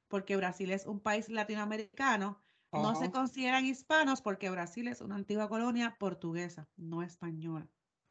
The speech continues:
Speaker 2: Exacto.
Speaker 1: Las personas negras y latinas a menudo se identifican como afrolatinas,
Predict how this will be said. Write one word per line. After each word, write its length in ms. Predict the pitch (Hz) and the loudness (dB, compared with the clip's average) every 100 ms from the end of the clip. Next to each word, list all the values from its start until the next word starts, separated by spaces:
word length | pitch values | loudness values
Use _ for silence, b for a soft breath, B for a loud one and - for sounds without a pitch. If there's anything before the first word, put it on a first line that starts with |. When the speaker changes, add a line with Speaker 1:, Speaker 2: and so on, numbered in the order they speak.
| 139 | 6
Speaker 2:
Exacto. 640 | 131 139 131 - 131 139 - - - - - _ - | 8 6 6 4 2 2 -6 -20 -20 -20 -20 _ 0
Speaker 1:
Las 180 | 214 214 | 2 2
personas 460 | 226 233 262 269 | -2 0 0 0
negras 680 | 254 254 254 202 185 202 - _ _ _ _ _ _ _ | 0 2 2 2 0 -4 -8 _ _ _ _ _ _ _
y 220 | 220 233 | -6 0
latinas 580 | 233 233 277 269 214 208 | 2 2 2 6 6 4
a 120 | 214 | 0
menudo 360 | 214 208 208 220 | 0 2 2 0
se 140 | 220 | 2
identifican 540 | 247 240 254 247 262 247 | 0 0 -2 0 0 0
como 260 | 220 196 - | 0 2 2
afrolatinas, 840 | 190 190 180 190 185 165 - | 2 0 -2 -2 -2 -4 -6